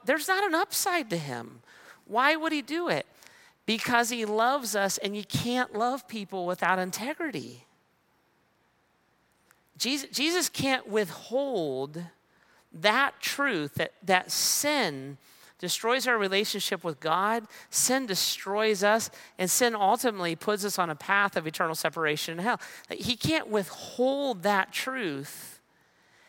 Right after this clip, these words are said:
and be a truthful God. Can't do it, 'cause you can't love without integrity.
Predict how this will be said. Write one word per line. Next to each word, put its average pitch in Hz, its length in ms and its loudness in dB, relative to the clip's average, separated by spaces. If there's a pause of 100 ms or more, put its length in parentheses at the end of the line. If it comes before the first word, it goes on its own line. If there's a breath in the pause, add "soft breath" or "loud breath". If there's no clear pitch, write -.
(240 soft breath)
and 190 320 0
be 196 560 0 (220)
a 170 80 2
truthful 190 920 -2
God. 190 420 -2 (920)
Can't 262 260 -4
do 330 180 -4
it, - 160 -14 (800 soft breath)
'cause 214 180 2
you 214 60 -2
can't 254 360 2
love 254 240 4
without 185 280 2
integrity. 170 580 -4